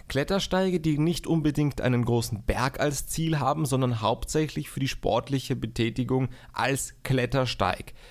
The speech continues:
angelegt wurden. Also der Klettersteig steht im Fokus, der endet einfach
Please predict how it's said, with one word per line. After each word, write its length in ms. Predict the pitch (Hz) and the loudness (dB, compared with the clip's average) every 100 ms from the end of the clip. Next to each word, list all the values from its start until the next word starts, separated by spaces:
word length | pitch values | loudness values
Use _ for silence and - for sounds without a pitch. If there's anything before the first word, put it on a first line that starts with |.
| - | -12
angelegt 720 | - 110 107 107 98 92 - | -2 2 2 2 2 0 -2
wurden. 400 | 104 101 92 87 - - | 0 2 2 0 -4 -2
Also 220 | 113 110 | 0 2
der 100 | 104 | 0
Klettersteig 800 | - 117 113 117 - 107 107 - | 0 -2 2 0 0 0 0 -2
steht 300 | - 101 - | 0 0 0
im 100 | 104 | -4
Fokus, 540 | - 123 - 101 - | 0 -2 0 -2 -2
der 240 | 101 92 104 | -2 -2 0
endet 300 | 107 104 - | 0 0 -2
einfach 420 | 98 98 101 | -2 0 -2